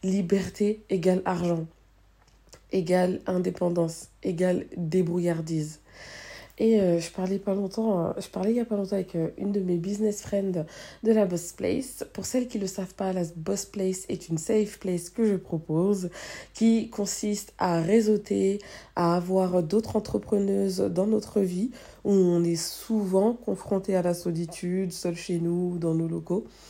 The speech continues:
Donc c'est super puissant. Alors, l'offre qu'il y avait, c'était une offre à cent vingt euros, euh, sur, euh, un an aujourd'hui, enfin en décembre, là, oui. Enfin, là, on est à onze mois, je crois. Presque un an. Alhamdulillah, de la Boss Place au réseau de l'élite.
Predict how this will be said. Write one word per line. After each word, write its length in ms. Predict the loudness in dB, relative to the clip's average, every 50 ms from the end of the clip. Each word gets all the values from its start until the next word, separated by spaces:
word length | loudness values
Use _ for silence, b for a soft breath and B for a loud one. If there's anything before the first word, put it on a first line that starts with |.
| B B B B B B B B -6 -2
Donc 240 | 0 0 0 0 -4
c'est 420 | -8 -4 -2 0 2 2 0 -2 -6 -12 _ _ _ _ _ _ _ -12
super 400 | -10 -6 -6 -2 0 0 0 0
puissant. 360 | -2 -6 -8 -8 -8 -8 -10 B B B B B B B B B B
Alors, 300 | -2 0 2 2 2 0 -2
l'offre 480 | 0 4 4 4 4 4 0 -2 -2
qu'il 240 | -2 -2 -4 -4 0
y 60 | 2
avait, 260 | 2 2 2 2 0 0
c'était 300 | 0 -4 -4 -4 -2 -2
une 100 | 0 -2
offre 200 | -2 -2 -4 -6
à 40 |
cent 220 | -6 -4 -4 -4 -2
vingt 200 | -2 -2 -2 -2
euros, 380 | -2 -2 -2 0 -2 -2 -4 -6 B B B B B B B
euh, 300 | 0 2 4 4 4 2
sur, 480 | 0 -4 -8 -8 -4 0 0 0 2 2
euh, 180 | 2 2 2 2 2
un 240 | 2 2 4 4 2
an 280 | 2 2 0 0 -2 -4
aujourd'hui, 520 | -4 -4 -2 -2 -2 -4 -4 -4 -4 -6 -8 -10
enfin 140 | -10 -8 -4
en 140 | -4 -4 -4
décembre, 500 | -4 -6 -8 -8 -8 -6 -6 -4 -4 -4
là, 140 | -4 -4 -4
oui. 180 | -4 -6 -6 -8 B B B B B B _ -10 -6
Enfin, 140 | -4 -2 -2
là, 60 | 0
on 160 | 0 0 0
est 80 | 0 0
à 180 | 0 0 -2 -4 -6 -10 -8 -4
onze 220 | -2 -2 -2 0 0
mois, 180 | 0 2 2
je 100 | 0 0
crois. 300 | -4 -6 -6 -6 -6 -6 -8 -12 -20 _ _ _ _ _ -20 -20 -6 -4 -4 -4 -2
Presque 320 | -2 -2 -2 -2 -2 -2
un 140 | 0 0 0
an. 140 | 0 -2 -6 B B B B B B -6
Alhamdulillah, 600 | -6 -4 0 0 0 0 0 0 0 0 0 0
de 100 | 0 -2
la 100 | -2 -2
Boss 440 | -2 -4 -6 -6 -4 -4 -4 -4 -4
Place 320 | -2 -2 -2 -2 -2 -4
au 80 | -4 -4
réseau 380 | -2 0 0 0 2 0 0 0
de 100 | 0 0
l'élite. 480 | 0 -2 -2 -2 -2 -4 -4 -6 B